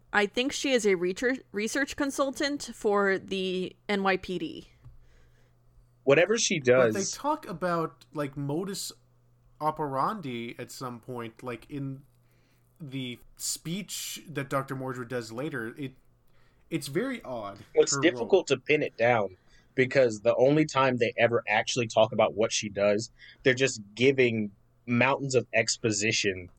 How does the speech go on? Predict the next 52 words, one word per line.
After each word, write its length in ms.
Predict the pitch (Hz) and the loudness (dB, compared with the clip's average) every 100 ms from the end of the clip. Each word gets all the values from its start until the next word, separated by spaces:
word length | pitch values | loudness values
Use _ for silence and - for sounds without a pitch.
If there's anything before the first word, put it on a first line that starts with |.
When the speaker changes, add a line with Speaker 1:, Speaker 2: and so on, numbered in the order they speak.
| _ - - | _ -16 -2
Speaker 2:
in 120 | 123 120 | 2 2
the 80 | |
form 280 | 113 123 117 | 6 4 4
of, 80 | 113 | 4
like, 240 | 110 98 - _ _ | 4 2 -2 _ _
"So 140 | - 120 | 0 2
you 160 | 127 | 2
found 420 | 135 123 120 110 113 | 4 4 4 2 2
this 200 | 120 - | 0 0
evidence, 480 | 107 101 95 95 - | 0 0 -4 -2 -2
and 120 | 104 | -2
you 80 | 107 | -2
found 320 | 113 110 104 | 2 2 4
that 140 | 107 - | 0 2
evidence, 400 | 104 95 92 - | -4 -4 -8 -6
you 100 | 110 | -6
connected 440 | 113 107 110 - 92 | 0 0 0 -6 -6
these 280 | 110 117 - | -4 -2 0
threads, 340 | 107 101 98 | 2 2 0
you 100 | 98 | -8
connected 400 | 101 107 110 - | -4 -4 -4 -2
that 220 | 107 - - | 0 0 0
threads," 300 | 104 92 - - _ | -2 -2 -8 -20 _
but 100 | 127 | 2
you 60 | 139 | 4
don't 160 | 151 - | 4 2
ever 180 | 131 143 | 0 0
see 160 | 139 | -2
her 120 | 135 117 | -2 -4
doing 380 | 98 110 123 131 | 0 2 2 4
any 140 | 131 | 2
of 80 | 127 | 4
that 180 | 135 - | 2 2
stuff. 320 | - 139 - | 0 0 2
They're 140 | 120 120 | 2 2
just 300 | 131 - - | 2 0 0
saying 340 | 110 117 117 | 2 2 2
that 120 | 113 | -2
she 180 | - 117 101 90 | -4 -6 -8 -2
does 320 | 95 110 110 | 0 0 4
that, 300 | 117 127 - - | 4 4 2 0
but 120 | 120 | 0
she's 160 | 127 | 0
also 360 | 117 131 - 131 | 4 4 6 2
not 300 | 107 113 113 - | 2 0 0 0
a 60 | 117 | -4
detective 840 | 104 - - 104 - 135 139 147 _ _ - | -4 -8 -2 -2 2 0 0 -6 _ _ 4
or 140 | 110 | 4
a 80 | - - | 4 -2
cop 240 | 104 110 | 0 4
or 120 | 120 123 | 6 4
anything. 500 | 131 131 135 143 | 2 0 -2 -2